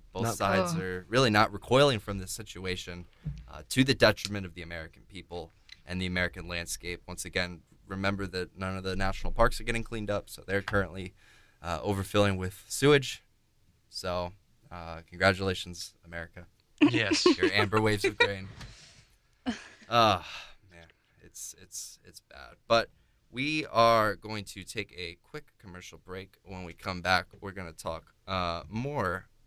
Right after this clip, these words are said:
Speaker 1: about some negotiation. We're gonna talk about some deals that have been made.
Speaker 2: <laughs>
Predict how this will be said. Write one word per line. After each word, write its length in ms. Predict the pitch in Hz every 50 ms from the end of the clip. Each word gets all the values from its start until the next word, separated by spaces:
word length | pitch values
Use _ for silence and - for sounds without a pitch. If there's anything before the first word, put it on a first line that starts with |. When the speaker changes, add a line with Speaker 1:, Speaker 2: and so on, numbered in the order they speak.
| _ _ -
Speaker 1:
about 300 | 92 87 90 90 - -
some 480 | - - 90 87 85 80 78 76 - - _ _ _ _ _ -
negotiation. 960 | 90 87 90 101 110 123 - - 117 104 104 107 104 - - 131 127 127 117
We're 100 | 92 87
gonna 160 | 87 80 85
talk 260 | - - 82 87 95
about 340 | 92 92 87 82 80 69 - -
some 240 | - - 92 80 82
deals 500 | 80 - 95 98 117 107 85 85 87 92
that 120 | 95 87
have 140 | 90 85 -
been 200 | - 80 82 82
made. 220 | 82 85 85 120 107
Speaker 2:
<laughs> 400 | - - - 120 98 - - -